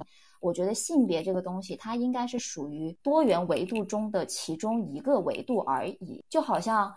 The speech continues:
我们在听播客的时候，有很多声音是，比如说是它来自科技行业从业者的声音，它是文艺行业，呃，从业者的声音，或者是它可能是一个妈妈的声音，或者是一-，以一个朋友的声音去发声，这些都是一个多元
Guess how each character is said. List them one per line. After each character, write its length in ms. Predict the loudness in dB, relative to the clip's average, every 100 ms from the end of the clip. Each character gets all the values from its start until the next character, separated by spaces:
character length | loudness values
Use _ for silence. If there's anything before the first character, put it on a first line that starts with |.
| -10
我 140 | -4 -2
们 140 | 0
在 140 | 0 0
听 220 | 0 -2
播 140 | -2
客 200 | 0 0
的 120 | 0
时 160 | -2 -4
候， 160 | 0 2
有 160 | 2
很 300 | 2 -4 -6
多 480 | 0 4 4 4 -2 -10 _
声 260 | -6 -4 -2
音 160 | -4
是， 160 | -4 -4
比 100 | -2
如 60 |
说 140 | 0 0
是 180 | 0 -4
它 120 | -2
来 140 | -2
自 100 | -4
科 200 | -2 -2
技 80 | 0
行 240 | -2 -4
业 220 | -2 -4 -6 -14
从 200 | -8 -6
业 80 | -4
者 120 | -6
的 80 | -8
声 160 | -6
音， 100 | -8
它 180 | -6 -6
是 120 | -4
文 200 | -6 -4
艺 80 | -4
行 240 | -4 -4
业， 160 | -2 -4 -6 -20 _ _
呃， 120 | -10
从 180 | -8 -6
业 120 | -4
者 120 | -6 -8
的 120 | -8
声 200 | -10 -10
音， 160 | -12
或 140 | -6 -4
者 100 | -4
是 220 | -6 -8
它 240 | -6 -6
可 140 | -6 -8
能 100 | -10
是 180 | -6 -6
一 120 | -4
个 240 | 0 -2 -4 -10 -2
妈 180 | 2
妈 160 | 4 6
的 100 | 4
声 280 | 4 2 2
音， 140 | 0
或 180 | 0 0
者 100 | 0
是 260 | -4 -2 -2
一-， 220 | -4 -8 -4
以 220 | -2 -2
一 80 | 2
个 100 | 0
朋 280 | 2 2 4
友 80 |
的 80 | 4
声 200 | 2 -2
音 80 | -4
去 120 | -6 -6
发 220 | -6 -6
声， 260 | -8 -12 -14 -18
这 100 | 2
些 80 | 4
都 140 | 6 4
是 100 | 2
一 140 | 0
个 120 | 0
多 240 | 0 2
元 80 | 2